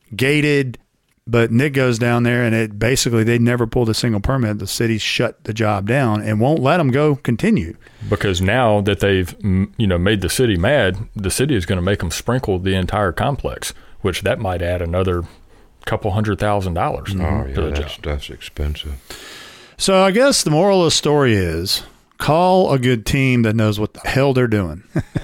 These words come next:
Speaker 1: All right. Well, hopefully that answers your questions. If you are looking to rehab properties, please give us a call. Don't just hire a contractor out of the phone book.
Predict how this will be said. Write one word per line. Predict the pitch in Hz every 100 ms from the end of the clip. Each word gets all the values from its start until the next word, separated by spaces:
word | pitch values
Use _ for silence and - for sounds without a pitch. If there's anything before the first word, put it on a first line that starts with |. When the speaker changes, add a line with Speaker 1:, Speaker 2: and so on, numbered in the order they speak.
| - - - - - - - - - 123 -
Speaker 1:
All | 185
right. | 233 214 -
Well, | 170 190
hopefully | 170 233 202
that | 190
answers | 185 180 156
your | 151
questions. | 160 156 - 147 131
If | 170 135 117 -
you | 123 120 113
are | 113 113
looking | 117 151 - 143 135
to | - 127
rehab | 110 123 139 120 117 113
properties, | 113 110 110 107 107 101 -
please | - - 170 156 117
give | 113 107
us | 101
a | 110
call. | 107 104 98 98 101
Don't | 139 180
just | 127 -
hire | 120 107
a |
contractor | 117 110 104 113 104 107
out | 101
of | 98
the |
phone | 95 147 160
book. | 135 135 123